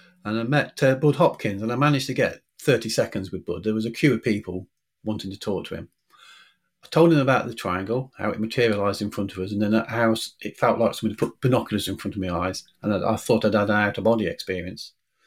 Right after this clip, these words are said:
And Bud said to me, "No, no," he says, "you've not had a out-of-body experience. Those are images placed in your mind by the aliens on board the craft." And I thought, "That's a bit, bit weird." And just as he said that, this woman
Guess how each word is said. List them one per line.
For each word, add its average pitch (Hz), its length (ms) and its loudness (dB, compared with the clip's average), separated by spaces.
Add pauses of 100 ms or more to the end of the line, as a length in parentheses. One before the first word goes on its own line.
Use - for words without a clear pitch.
(520)
And 127 100 -4
Bud 180 160 6
said 156 220 2
to 147 60 0
me, 131 340 2 (200)
"No, 92 360 -2 (100)
no," 92 100 -10
he 101 80 -10
says, 104 220 -8
"you've 123 100 -2
not 131 140 4
had 110 140 0
a 98 200 0 (420)
out-of-body 98 500 0
experience. 87 720 -4 (400)
Those 123 220 6
are 104 80 2
images 107 440 2 (140)
placed 107 320 -2
in 98 100 -2
your 104 120 0
mind 107 340 0
by 92 220 -2
the 92 280 -4
aliens 101 400 0
on 95 140 0
board 87 220 -2
the - 60 -14
craft." - 440 -4 (760)
And 131 100 0
I 120 40 0
thought, - 180 -8
"That's 117 180 -6
a - 60 -18
bit, - 160 -14 (440)
bit - 220 -16
weird." - 360 -8 (720)
And 135 120 -2
just - 180 4
as 135 100 4
he 131 80 -2
said 127 200 2
that, 107 180 0
this 113 180 -6
woman 110 400 2